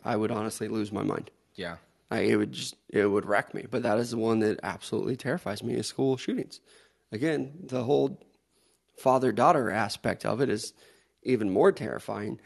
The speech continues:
Speaker 1: And number one scariest thing for me is death. But not, like, I don't have a fear of dying. It's that fear of the unknown.
Speaker 2: Of, oh,
Speaker 1: Like,
Speaker 2: yeah.
Speaker 1: I, like, even if you, if you believe in God and people are like, "Oh, you're gonna live for eternity in heaven."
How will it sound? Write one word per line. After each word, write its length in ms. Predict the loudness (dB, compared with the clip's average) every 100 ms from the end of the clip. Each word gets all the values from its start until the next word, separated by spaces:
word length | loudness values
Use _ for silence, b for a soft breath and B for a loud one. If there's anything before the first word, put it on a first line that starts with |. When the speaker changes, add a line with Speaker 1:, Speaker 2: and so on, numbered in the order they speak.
| b b
Speaker 1:
And 320 | 6 8 10
number 260 | 10 8 8
one 360 | 8 8 6 2 -2
scariest 560 | -4 2 4 4 4
thing 220 | 0 0 0
for 160 | -2
me 400 | 0 4 4 0 b b b _
is 360 | 6 6 2 -4
death. 600 | -2 2 2 2 -8 -20 _ _ _ _ _ _ -2
But 160 | 2
not, 280 | 4 4 2
like, 180 | 0 4
I 80 | 4
don't 160 | 4
have 160 | 0 -2
a 60 |
fear 400 | -6 -4 2 4
of 100 | 4
dying. 400 | 2 0 2 2
It's 220 | 0 -4 -2
that 260 | 0 0
fear 380 | -2 0 2 2
of 240 | 0 -4 -14 b b b -4
the 240 | 0 2
unknown. 560 | 2 2 0 -2 -4 -10 -18 _ _
Speaker 2:
Of, 180 | -16 -16 _ _ -6
oh, 440 | -2 -2 -4 -4
Speaker 1:
Like, 200 | 2 2
Speaker 2:
yeah. 80 | 2 2
Speaker 1:
I, 280 | 4 4 -2 -14 _ b b -4
like, 140 | -2
even 240 | 0 4
if 120 | 4 4
you, 240 | 2 4 4
if 140 | 4
you 80 | 2
believe 320 | 4 4 6
in 100 | 2
God 320 | 2 0 2
and 160 | 0 0
people 240 | -2 0
are 40 | -2
like, 80 | 2
"Oh, 140 | 2
you're 180 | 2 2
gonna 160 | 2 2
live 220 | 0 0
for 260 | -2 0
eternity 500 | 0 0 2 2 4 2
in 60 |
heaven." 340 | 0 -4 -4